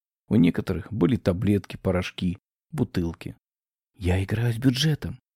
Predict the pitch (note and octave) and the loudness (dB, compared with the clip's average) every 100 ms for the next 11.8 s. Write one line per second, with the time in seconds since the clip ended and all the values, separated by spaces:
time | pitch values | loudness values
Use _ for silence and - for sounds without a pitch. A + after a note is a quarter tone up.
0 | _ _ _ - B2+ - - G2+ G#2+ A2 | _ _ _ -2 0 2 2 4 4 4
1 | A#2 B2 A#2+ - G#2 A#2 G#2 - A2+ A2 | 4 2 0 -2 4 4 4 2 4 6
2 | G#2+ G2+ A2+ A2 C3+ A#2+ - - - - | 4 4 2 2 4 2 0 -8 -12 -18
3 | _ _ - C3 C#3 A2+ G2 A#2 G#2+ A2 | _ _ 0 2 2 2 -2 -2 0 -2
4 | F#2 G#2 F2+ D#2+ - - _ _ _ - | -2 0 0 0 -6 -12 _ _ _ -4
5 | G2+ - A#2+ C#3+ C3 G2+ F#2+ A2 - - | -4 -2 0 2 2 2 2 0 -2 -2
6 | A#2 A#2 _ _ _ - F#2+ F#2+ F#2+ F2+ | -4 -4 _ _ _ -2 0 0 0 0
7 | G2+ C#3+ C3+ D3 C#3+ - F2 - _ _ | 2 2 2 0 -2 -4 -8 -10 _ _
8 | _ _ F2 F#2 - - D#3+ D#3 D#3+ E3+ | _ _ 0 0 -2 0 2 4 2 4
9 | C3+ G#2+ F#2 E2+ - - _ _ _ F2+ | 6 6 2 -4 -12 -20 _ _ _ -4
10 | F2+ E2+ A#2+ D3+ C#3+ _ - F#2 G#2 F#2 | -2 0 2 0 -2 _ -12 -2 -2 2
11 | A#2+ C3 A#2+ D3+ D3 - - - | 4 4 2 2 0 -4 -8 -10